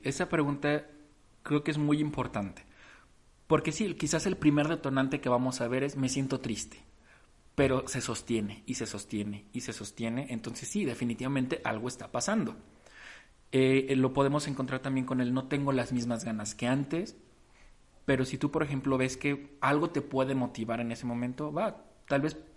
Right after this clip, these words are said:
puedes evitarlo, pero si ves que ni siquiera lo que a ti te movi-, me, te motivaba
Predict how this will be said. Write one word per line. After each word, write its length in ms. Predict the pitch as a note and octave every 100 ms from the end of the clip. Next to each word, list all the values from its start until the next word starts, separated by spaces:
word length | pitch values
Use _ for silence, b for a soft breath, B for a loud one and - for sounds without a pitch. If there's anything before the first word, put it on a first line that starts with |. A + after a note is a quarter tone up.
| -
puedes 420 | D#3 E3 F#3 D#3
evitarlo, 640 | D3 C3+ C3 F3+ C#3 C#3 - B B B B
pero 180 | - B2+
si 140 | B2+ C3
ves 160 | D3+
que 140 | - G#3
ni 220 | D3 D3
siquiera 560 | - C3 - D#3 F3+ G#3
lo 140 | F#3
que 100 | C#3
a 40 |
ti 100 | C#3+
te 100 | C#3+
movi-, 340 | D3 B2+ A#2 A2+
me, 280 | A#2 A2+ -
te 220 | A#2+ A2+
motivaba 720 | A#2 A2+ C3 C3 A#2+ G#2+